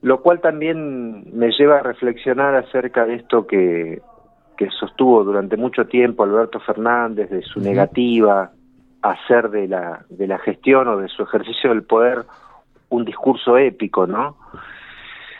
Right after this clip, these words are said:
Speaker 1: Y bueno, sin épica no, no hay mucho, ¿no? Eh, sin épica un Milei no existiría, o sea,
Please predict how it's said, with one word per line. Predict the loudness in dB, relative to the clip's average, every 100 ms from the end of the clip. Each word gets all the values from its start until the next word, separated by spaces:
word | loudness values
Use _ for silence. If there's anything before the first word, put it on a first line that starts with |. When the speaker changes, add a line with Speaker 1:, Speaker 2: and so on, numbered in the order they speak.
| -20 _ _ _ _
Speaker 1:
Y | 2 2 4 2 2 0
bueno, | 0 0 -2 -6 _ _ _ _ _ -14
sin | -8 -2
épica | -2 -2 -4 -2
no, | 0 0 0
no | 0 0
hay | 0
mucho, | -4 -6 -6 -8 -12
¿no? | -8 -4 -4 -6 -14 -20 -12
Eh, | -8 -8 -8 -14 -16 -2
sin | 2
épica | 2 2 0 0
un | -2
Milei | -6 -4 -4
no | -6
existiría, | -10 -14 -6 0 2 4 4 2
o |
sea, | -4 -2 0 -2